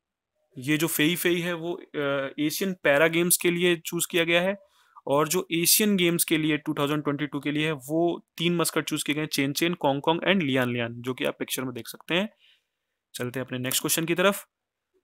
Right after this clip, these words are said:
The next question is, रंजीत चौधरी who passed away recently was a famous,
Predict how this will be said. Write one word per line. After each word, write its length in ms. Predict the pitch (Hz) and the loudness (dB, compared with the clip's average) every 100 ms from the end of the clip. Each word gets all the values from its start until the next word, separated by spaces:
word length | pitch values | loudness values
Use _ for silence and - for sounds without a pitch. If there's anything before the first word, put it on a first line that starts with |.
| _ _ - | _ _ -6
The 100 | 135 | -2
next 220 | 139 143 | 2 2
question 280 | 156 147 156 165 | 2 2 2 2
is, 60 | - - | 0 0
रंजीत 440 | 139 139 139 185 | 0 0 0 -2
चौधरी 380 | - 151 135 156 | 2 0 2 0
who 140 | 156 170 135 | -2 -2 0
passed 240 | 135 143 | 0 2
away 220 | 156 160 | 0 0
recently 540 | 147 - 127 127 139 131 | 0 -2 -4 -4 -4 -2
was 120 | 135 | -2
a 60 | 147 - | -4 -2
famous, 260 | 135 131 | -4 2